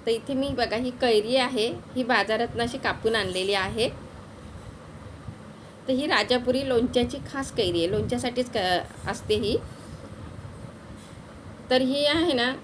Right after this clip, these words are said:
दोन अडीच किलो अशी आहे. तर आपण अडीच किलोचं लोणचं बनवतोय, कारण मोठ्या मोठ्या चार अशा ह्या,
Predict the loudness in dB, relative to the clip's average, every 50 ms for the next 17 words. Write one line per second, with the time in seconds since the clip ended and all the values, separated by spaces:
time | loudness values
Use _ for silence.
0 | -12 -12 2 6 8 10 10 8 6 2 2 2 2 2 0 0 -2 0 2 2
1 | 4 4 2 0 0 -2 0 0 2 2 0 0 2 2 2 0 -2 -6 -12 -14
2 | -16 -16 -16 -16 -16 -16 -16 -16 -16 -16 -16 -16 -18 -18 -18 -18 -16 -16 -18 -18
3 | -18 -18 -18 -18 -16 -16 -16 -16 -16 -16 -18 -18 -18 -18 -18 -18 -18 -18 -18 -18
4 | -18 -18 -18 -18 -18 -18 -18 -18 -18 -16 -18 -18 -18 -18 -18 -20 -20 -20 -20 -20
5 | -20 -20 -20 -20 -20 -18 -18 -18 -18 -18 -18 -18 -18 -20 -20 -20 -20 -18 -18 -18
6 | -14 -6 -4 -4 -2 2 2 2 2 0 -4 -4 0 2 4 4 4 2 2 -4
7 | -12 -4 0 2 2 2 2 2 2 2 2 0 0 -2 -4 -2 0 0 2 2
8 | 2 0 2 2 0 0 0 -2 -8 -16 -16 -16 -18 -16 -16 -18 -18 -18 -18 -18
9 | -16 -16 -16 -16 -16 -16 -16 -18 -18 -18 -18 -18 -18 -18 -20 -20 -20 -20 -20 -20
10 | -20 -20 -20 -20 -8 -2 -2 0 0 0 0 -2 -2 0 0 2 2 2 2 0
11 | -2 -2 0 0 0 2 2 2 2 0 0 0 0 2 2 4 2 2